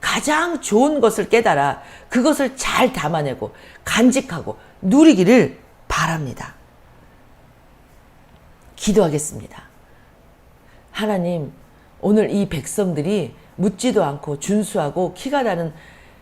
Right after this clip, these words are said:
키가 다른 사람들보다 어깨 하나가 큰 사울을 선택합니다. 그런데 내면 안에 무엇이 있는지 하나님은 그걸 보시고 안 된다고 하시는데 백성들이 하나님이 보시는 것을 보지 못하니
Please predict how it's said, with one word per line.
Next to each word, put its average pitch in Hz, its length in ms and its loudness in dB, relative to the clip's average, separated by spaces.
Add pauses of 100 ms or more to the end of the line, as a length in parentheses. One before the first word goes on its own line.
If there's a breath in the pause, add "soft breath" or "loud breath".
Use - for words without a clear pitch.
(120)
키가 285 340 0
다른 208 340 2
사람들보다 170 760 -2
어깨 165 320 -2
하나가 160 400 -2
큰 226 240 -4
사울을 214 460 -6
선택합니다. 220 880 -6 (420 loud breath)
그런데 254 800 4 (280 loud breath)
내면 269 440 6
안에 175 240 2
무엇이 196 440 2
있는지 160 680 -2 (120)
하나님은 233 440 -2
그걸 202 320 2
보시고 165 400 -4
안 175 260 0
된다고 208 400 0
하시는데 170 600 -2 (260 loud breath)
백성들이 170 540 -2
하나님이 185 480 -4
보시는 185 380 -4
것을 151 280 -6 (320 loud breath)
보지 240 320 0
못하니 165 680 -2